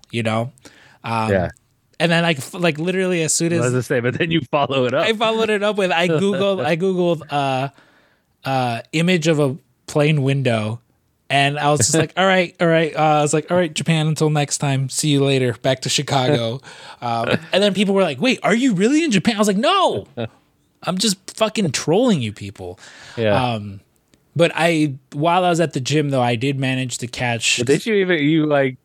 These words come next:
Speaker 2: <laughs> you did another one, like, so tired or something like that?
Speaker 1: Oh, well, that was
Speaker 2: Like
Speaker 1: because, so, yeah, well, that's
Speaker 2: Yeah.
Speaker 1: just 'cause I was fucking tired. 'Cause,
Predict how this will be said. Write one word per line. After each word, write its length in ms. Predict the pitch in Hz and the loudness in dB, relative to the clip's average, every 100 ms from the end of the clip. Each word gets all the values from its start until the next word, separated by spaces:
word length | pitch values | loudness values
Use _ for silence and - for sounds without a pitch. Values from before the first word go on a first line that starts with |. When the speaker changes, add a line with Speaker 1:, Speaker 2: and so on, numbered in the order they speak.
| _ | _
Speaker 2:
<laughs> 180 | - - | -16 -6
you 140 | 214 156 | -4 -2
did 200 | - 190 | -2 -2
another 340 | 165 156 160 | 0 0 2
one, 160 | 165 160 | 2 2
like, 220 | 143 127 127 - - - _ | 2 0 -2 -18 -20 -20 _
so 260 | - 131 | -2 -2
tired 600 | 131 123 120 127 135 135 123 _ _ _ - 120 | 0 0 2 2 0 -6 -14 _ _ _ -14 -10
or 80 | |
something 340 | 117 131 123 123 | -6 -6 -8 -4
like 200 | 123 120 | -2 -2
that? 60 | 185 | 0
Speaker 1:
Oh, 80 | 208 | 0
well, 100 | 165 | 0
that 160 | 185 | 0
was 120 | 196 165 | 0 0
Speaker 2:
Like 60 | |
Speaker 1:
because, 440 | 170 - 190 190 143 | -2 -2 -2 0 0
so, 320 | 156 147 135 - _ - - | 0 0 -2 -10 _ -20 -4
yeah, 180 | 175 139 | 0 0
well, 120 | 123 | 0
that's 220 | 139 123 | 0 2
Speaker 2:
Yeah. 40 | 110 | 2
Speaker 1:
just 100 | 101 | 2
'cause 140 | 139 | 0
I 100 | 127 | 0
was 240 | 123 127 127 | 0 -2 -2
fucking 280 | 127 123 123 | -4 -6 -4
tired. 360 | 135 131 117 | -2 -2 -2
'Cause, 300 | 123 117 104 | -4 -4 -4